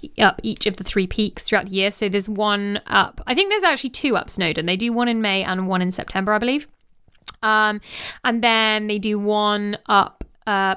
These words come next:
Ben Nevis in October, and then one up Scafell Pike, I think, in September. So they kind of do the England, Wales, Scotland, highest mountain ones.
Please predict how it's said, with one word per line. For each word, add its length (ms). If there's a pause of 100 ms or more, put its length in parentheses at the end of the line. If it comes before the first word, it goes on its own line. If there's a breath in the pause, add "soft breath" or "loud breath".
Ben 160
Nevis 240
in 60
October, 640
and 120
then 140
one 140
up 80
Scafell 420
Pike, 320
I 60
think, 360
in 120
September. 580
So 140
they 80
kind 260
of 60
do 140
the 80
England, 420
Wales, 640 (100)
Scotland, 560
highest 320
mountain 360
ones. 240